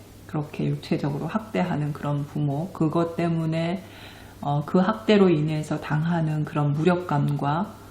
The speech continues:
두려움과 공포는 엄청나게 말로 표현할 할 수가 없습니다. 벌을 주는데 너무나 수치스럽게 느끼게 만드는 그런 벌을 주는 그런 경우. 그래서 애가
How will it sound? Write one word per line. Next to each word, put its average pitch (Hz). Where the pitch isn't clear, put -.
두려움과 151
공포는 160
엄청나게 160
말로 151
표현할 220
할 -
수가 -
없습니다. 151
벌을 220
주는데 165
너무나 247
수치스럽게 190
느끼게 175
만드는 147
그런 147
벌을 151
주는 147
그런 147
경우. 139
그래서 156
애가 160